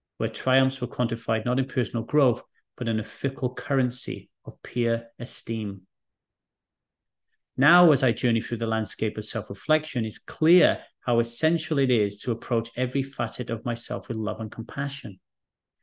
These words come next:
This aligns with internal family systems therapy, which teaches us that we have various parts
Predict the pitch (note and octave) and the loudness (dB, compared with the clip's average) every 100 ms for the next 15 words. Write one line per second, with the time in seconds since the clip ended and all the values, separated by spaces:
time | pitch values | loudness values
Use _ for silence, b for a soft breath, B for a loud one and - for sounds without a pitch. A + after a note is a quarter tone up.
0 | _ _ _ - C3+ - C3 A2+ A2+ A2+ | _ _ _ 0 0 2 2 4 2 0
1 | A#2 A#2 A#2 - G#2+ A2 - G#2 G#2+ G#2+ | 0 0 -2 -2 -4 -4 -6 -6 -4 -6
2 | - G#2 - G#2+ G#2 - D3 C#3+ C3+ - | -8 -10 -8 -8 -8 -4 2 2 2 -2
3 | A2 G#2 _ _ _ - A#2+ - F#3 F#3 | -6 -6 _ _ _ -2 -2 2 2 2
4 | C#3+ - G#2+ A2 C3+ B2 B2 A2 B2 A#2+ | -2 -2 -2 -2 -4 0 0 0 2 2
5 | A#2 A#2 - D#3 D3 - - | 2 -2 -6 0 0 0 -8